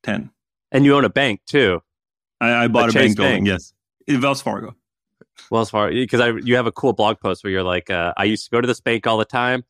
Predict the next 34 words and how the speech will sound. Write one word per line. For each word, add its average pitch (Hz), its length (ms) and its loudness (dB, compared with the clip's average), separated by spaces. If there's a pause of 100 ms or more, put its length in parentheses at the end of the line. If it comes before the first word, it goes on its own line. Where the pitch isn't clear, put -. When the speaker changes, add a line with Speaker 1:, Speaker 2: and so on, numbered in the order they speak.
(460)
Speaker 2:
and 95 360 0
Speaker 1:
Yeah. 92 60 0
Speaker 2:
I 98 40 0
decided 113 340 -2
to - 60 -2
buy 110 220 2
it 87 100 -4
this - 200 -8
year." 82 280 -4
<laughs> - 40 -20 (420)
Speaker 1:
Yeah, 139 280 0
I 147 80 -2
used 156 140 0
to 170 80 0
ride 180 160 2
my 156 120 0
bicycle 135 460 0
around 107 280 -2
it. 104 120 -10
I 143 100 -2
couldn't 143 320 -2
go 135 80 0
to 127 80 0
the 117 80 -2
bank. 104 220 -4
I 110 40 -2
didn't 113 120 -2
have 123 80 -4
a 107 60 -6
bank 107 220 -2
account 101 160 -6
at 107 60 -10
the 120 440 -10
time. - 20 -18